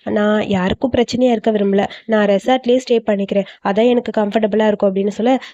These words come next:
"சரி, ஓகே, அப்ப நான் உங்களுக்கு ரூம் ரெடி பண்ணி கொடுக்குறேன்னு" சொல்ல, "ஆ, இது, இது உங்க ரூம் தானே, இங்கேயே ஸ்டே பண்ணலாம்ல, இது வேவோட ரூம், என் ரூம் கிடையாதுன்னு" சொல்லிட்டு அவன் வேகமா அந்த பக்கம் போயிட்டான்.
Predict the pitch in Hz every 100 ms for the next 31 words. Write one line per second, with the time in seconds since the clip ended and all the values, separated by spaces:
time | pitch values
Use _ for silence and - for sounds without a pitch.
0 | - 247 220 214 - - 208 214 208 202
1 | 202 196 196 - 220 254 262 220 220 220
2 | 208 208 202 190 190 190 208 277 254 -
3 | - - 202 190 214 214 214 214 226 233
4 | 233 262 277 254 240 214 - 208 247 -
5 | 262 254 226 202 208 - 220 214 233 254
6 | 214 202 190 214 220 240 240 220 196 202
7 | 233 240 277 254 262 277 254 226 214 208
8 | 196 185 185